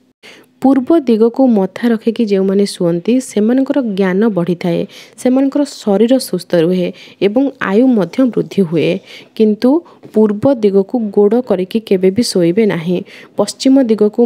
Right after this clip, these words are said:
ମଥା ରଖିକି, ପୂର୍ବକୁ ଗୋଡ଼ ରଖିକି କେବେ ବି ଶୋଇବେ ନାହିଁ। ପଶ୍ଚିମ ଦିଗ ହେଉଛି ପ୍ରେତ ଦିଗ, ତେଣୁ ସେ ଦିଗକୁ ମୁଣ୍ଡ ରଖିକି ଶୋଇଲେ ମୁଣ୍ଡରେ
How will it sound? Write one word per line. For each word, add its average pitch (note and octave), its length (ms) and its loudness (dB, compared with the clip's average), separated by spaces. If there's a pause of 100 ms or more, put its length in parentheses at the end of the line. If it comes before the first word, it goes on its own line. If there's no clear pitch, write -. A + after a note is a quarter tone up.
ମଥା F#3 280 -4 (100)
ରଖିକି, F#3+ 340 -6 (160)
ପୂର୍ବକୁ G3+ 420 0 (140)
ଗୋଡ଼ F3+ 140 2 (120)
ରଖିକି F#3+ 320 -4 (100)
କେବେ F3+ 260 -4
ବି G3+ 140 0
ଶୋଇବେ F3+ 340 0
ନାହିଁ। A3 200 2 (460)
ପଶ୍ଚିମ G#3 380 0 (180)
ଦିଗ F#3 140 0 (140)
ହେଉଛି F3 280 -2 (120)
ପ୍ରେତ F#3 220 -2 (160)
ଦିଗ, D#3 140 -4 (480)
ତେଣୁ A3+ 160 4 (120)
ସେ C4+ 120 2 (140)
ଦିଗକୁ G#3 300 0 (120)
ମୁଣ୍ଡ F#3+ 180 2 (140)
ରଖିକି G#3+ 400 -2
ଶୋଇଲେ F3 360 0 (400)
ମୁଣ୍ଡରେ G3+ 340 4